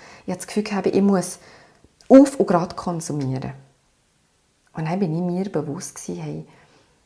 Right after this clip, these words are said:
warum machst du das? Warum willst du,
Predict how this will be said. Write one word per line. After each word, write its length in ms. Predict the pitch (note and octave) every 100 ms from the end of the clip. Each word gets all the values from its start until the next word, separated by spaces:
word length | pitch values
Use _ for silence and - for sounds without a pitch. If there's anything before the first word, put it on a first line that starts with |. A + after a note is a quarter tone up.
| _ _ _ _ _ _ -
warum 300 | D3 D#3+ G3+
machst 320 | F3+ - -
du 60 | A3+
das? 500 | F#3+ C3 - - - _ _ _ _ _ _ _ _ _ _ -
Warum 320 | D#3+ F3+ B3+
willst 160 | F#3 F3+
du, 320 | G3 A#3+